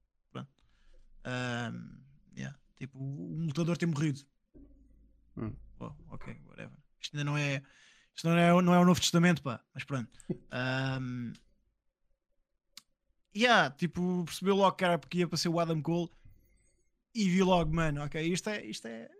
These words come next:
Speaker 1: isto agora é o Switch Rooney, portanto o Brian deu mesmo para perceber o que eu estou a tentar dizer, é, deu mesmo para perceber o que é que, o que é que iria acontecer. Ahm, e porque é que eu não acreditei nem um único segundo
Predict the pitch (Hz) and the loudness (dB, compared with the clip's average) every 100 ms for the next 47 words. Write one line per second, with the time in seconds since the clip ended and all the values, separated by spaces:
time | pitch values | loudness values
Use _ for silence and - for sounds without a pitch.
0 | 339 185 202 226 233 226 226 226 233 202 | _ -8 -2 2 4 4 2 2 2 2
1 | 170 165 156 156 185 185 190 180 190 240 | 0 -4 -4 0 4 4 2 0 2 4
2 | 254 233 - - 220 - 226 208 214 180 | 4 2 -2 -2 -2 -2 -4 -2 -2 -2
3 | 185 170 190 214 185 185 - 202 - 185 | -2 0 0 0 -2 -8 -8 -8 -6 -2
4 | 180 180 185 - _ _ _ _ _ 151 | -2 -2 -6 -8 _ _ _ _ _ -6
5 | 185 156 175 175 160 165 151 151 131 - | -4 2 4 4 2 -2 -4 -6 -10 -12
6 | _ _ _ _ _ _ - 147 151 147 | _ _ _ _ _ _ -6 -2 0 -2
7 | 147 147 143 - _ _ _ _ _ _ | -4 -6 -10 -16 _ _ _ _ _ _
8 | _ - 160 - 185 214 220 214 208 196 | _ -8 -4 -2 0 4 4 2 0 4
9 | 202 202 196 196 202 202 196 - 170 185 | 4 4 2 4 4 4 2 -2 0 0